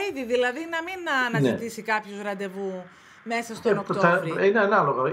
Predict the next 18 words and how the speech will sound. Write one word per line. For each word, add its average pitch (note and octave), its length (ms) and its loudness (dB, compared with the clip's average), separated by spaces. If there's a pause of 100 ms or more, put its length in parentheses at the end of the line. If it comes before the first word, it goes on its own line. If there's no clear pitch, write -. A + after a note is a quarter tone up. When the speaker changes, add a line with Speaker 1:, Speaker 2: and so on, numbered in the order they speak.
(120)
Speaker 2:
Σε F3 180 2
κάποια E3 420 2
τμήματα D3 320 0
ασφαλείας C4 600 -2
υπάρχουν, E3 640 2
ε, A2+ 260 -6 (520)
ε, A#2+ 460 -2
ώρες C3+ 420 2
ραντεβού A#2+ 360 -2
για A#2 120 2
τον A#2 140 -2
Οκτώβριο. G#2 520 -2
Σε D#3 160 -2
κάποια D#3 400 0
όμως, A3 460 0 (360)
ε, D3 320 2 (100)
σε F3+ 200 2
πολλά, E3+ 580 4